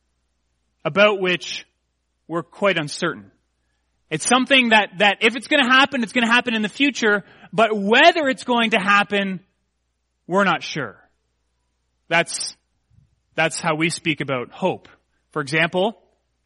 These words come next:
I hope we get a second pastor soon. The future,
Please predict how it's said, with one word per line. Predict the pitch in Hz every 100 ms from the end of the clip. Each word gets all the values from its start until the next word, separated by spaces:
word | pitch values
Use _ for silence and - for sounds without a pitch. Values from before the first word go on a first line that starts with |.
| _ -
I | 170
hope | 170 - 185 226 - _ _ _ _ _ _ -
we |
get | 156 143
a |
second | 139 131 156
pastor | 170 196 220 165
soon. | 131 120 92 _ _ _ _ _ _ _ _ _ _ _ _ _ _ _ _ _ _ _ _ _ _ _
The | 160
future, | - 233 233 202 175 175